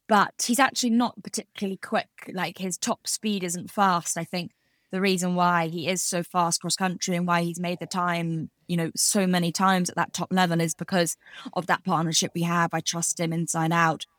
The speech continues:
I don't really ever take a pull on the reins 'cause he's not a strong horse, and that's why he's so fast. I can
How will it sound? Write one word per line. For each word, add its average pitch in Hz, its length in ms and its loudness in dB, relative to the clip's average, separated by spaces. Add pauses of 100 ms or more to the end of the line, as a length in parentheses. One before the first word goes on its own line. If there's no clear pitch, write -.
(160)
I - 80 0
don't 170 260 0
really 170 300 -2
ever 165 180 -4
take 165 260 -6
a 165 40 -8
pull 165 200 -6
on 165 100 0
the 156 100 -4
reins 165 360 0
'cause 165 140 -6
he's 156 140 -6
not 160 140 -6
a - 20 -6
strong 165 340 0
horse, 160 460 -2
and 160 160 -4
that's - 340 0
why 165 200 2
he's 156 220 -2
so 165 220 0
fast. 165 560 0
I 151 80 -4
can 151 300 -4